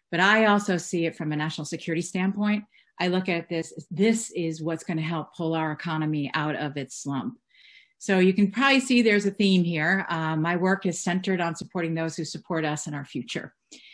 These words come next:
And so I come by all of this, um, expertise very personally, because I've been motivated by service my whole entire life. I joined the Central Intelligence Agency,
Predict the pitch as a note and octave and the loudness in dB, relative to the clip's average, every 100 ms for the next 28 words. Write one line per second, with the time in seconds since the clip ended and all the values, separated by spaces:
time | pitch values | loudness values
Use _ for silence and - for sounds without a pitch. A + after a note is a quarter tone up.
0 | - _ - F#3 A3 G#3+ A3+ C#4+ D#4+ C#4 | -20 _ -2 2 4 4 2 4 8 10
1 | A3 G3 F#3+ F#3+ F3 F3+ F3 D#3 D#3+ F3+ | 10 8 4 2 0 0 0 0 0 -2
2 | - - F3+ E3 D#3+ E3+ - F3 E3 E3+ | -6 -4 -2 0 0 -2 -4 -8 -2 -2
3 | - D#3 D#3+ - D#3+ - D#3+ D#3 E3+ E3 | -2 -2 -2 -4 -6 -4 -4 -4 -4 -2
4 | E3+ F3+ E3+ E3+ E3 D#3+ E3 D#3+ D#3+ D3+ | 0 0 -2 -2 0 0 0 0 0 0
5 | D3 D3 - D3+ C#3 - C#3+ D3 C#3+ C#3 | -2 -4 -4 -6 -6 -8 -8 -6 -6 -6
6 | D3+ C#3+ C3+ C#3 G2+ - _ - - - | -6 -8 -6 -4 -4 -6 _ -20 -20 -20
7 | _ - E3 F3+ F3+ E3 E3 E3+ D#3 D#3+ | _ -4 0 2 2 2 0 -2 -2 -4
8 | D#3 D#3 D#3 D#3+ C#3+ D3+ D3 D#3 D3 D#3+ | -2 -2 -2 -2 -4 -4 -2 -4 -4 -4
9 | D3+ D3 | -2 -2